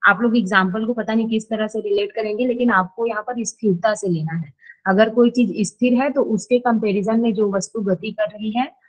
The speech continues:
उसका अनुमान होता है। तो ध्रुव तारा स्थिर है, एक जगह रुका हुआ है, तो इस कारण से बाकी तारे क्या हैं, गति कर रहे हैं, है ना? जैसे चंद्रमा भी क्या है, एक तारा ही है,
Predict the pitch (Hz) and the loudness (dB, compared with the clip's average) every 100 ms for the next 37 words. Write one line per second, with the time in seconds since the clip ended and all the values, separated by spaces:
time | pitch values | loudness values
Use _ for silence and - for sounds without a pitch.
0 | _ _ 202 - 233 254 220 208 208 202 | _ _ -8 -2 2 2 2 2 4 4
1 | 208 180 175 170 180 175 220 233 262 247 | 2 0 -2 -2 0 2 4 2 2 2
2 | 240 247 240 196 - 240 233 247 - 214 | 2 2 -2 -8 -6 -2 0 -2 0 0
3 | 214 208 220 233 202 180 220 220 214 220 | 0 -6 -6 -6 -6 -2 -2 0 -2 -4
4 | 277 _ - _ - 240 240 247 254 254 | -8 _ -20 _ -12 -2 -2 0 0 2
5 | 254 262 214 196 185 247 240 214 214 240 | 2 2 2 2 0 -2 -2 -2 -2 -2
6 | 262 269 196 165 160 220 220 277 277 262 | -4 -6 -6 -8 -8 -8 -6 -4 -2 0
7 | 254 247 240 226 220 _ _ _ 254 311 | 2 2 2 -2 -6 _ _ _ -4 0
8 | 208 190 202 190 202 196 190 202 214 220 | 2 2 0 -4 -2 0 2 0 0 -2
9 | 240 247 247 190 - 214 208 233 240 240 | 0 -2 0 -2 -4 0 4 4 4 2
10 | 220 | -2